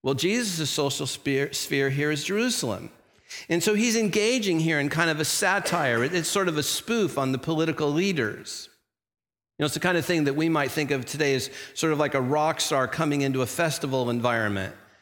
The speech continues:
And of course, this is totally unlike him.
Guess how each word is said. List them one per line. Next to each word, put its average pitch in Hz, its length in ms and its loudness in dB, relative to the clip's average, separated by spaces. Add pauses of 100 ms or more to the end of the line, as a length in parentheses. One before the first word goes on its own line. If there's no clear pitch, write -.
(460)
And 165 100 0
of 180 80 -2
course, 214 200 0
this 214 160 -2
is 214 100 -4
totally 233 400 0
unlike 120 480 0
him. 107 400 -8